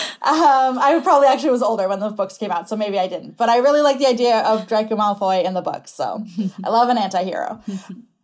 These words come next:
So you got those kind of, like, cute, lovely behind-the-scenes stories, but you don't hear about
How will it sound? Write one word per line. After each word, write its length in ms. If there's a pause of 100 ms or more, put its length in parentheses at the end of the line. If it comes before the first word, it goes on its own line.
(120)
So 140
you 240
got 240
those 160
kind 280
of, 140
like, 240 (800)
cute, 540
lovely 500
behind-the-scenes 580
stories, 440
but 120
you 140
don't 460
hear 400
about 560